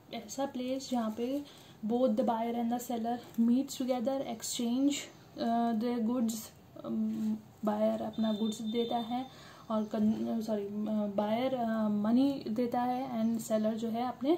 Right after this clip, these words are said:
goods देता है in exchange of the money। Market is a place or a geographical area। Geographical area means वो कहीं भी आप जो हर रीजन या हर area में आप देख सकते हो एक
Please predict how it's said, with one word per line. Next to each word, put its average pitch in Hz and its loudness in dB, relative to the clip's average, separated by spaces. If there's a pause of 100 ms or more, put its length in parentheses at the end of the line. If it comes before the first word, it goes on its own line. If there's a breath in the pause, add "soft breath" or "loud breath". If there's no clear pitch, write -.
(160)
goods 233 2
देता 208 0
है 233 0
in - 0
exchange 214 0
of 202 -6
the 359 2
money। 226 4 (920 loud breath)
Market 247 6
is 285 6
a 311 4
place 247 -4
or 233 4
a 277 8
geographical 233 0
area। 226 0 (140)
Geographical 220 0
area 220 0
means 233 -2
वो 220 -2
कहीं 220 2
भी 214 2
आप 208 -4
जो 190 -2
हर 226 0
रीजन 226 0
या 220 0
हर 233 0
area 220 0
में 220 2
आप 220 0
देख 214 0
सकते 220 -8
हो 220 2
एक 220 -2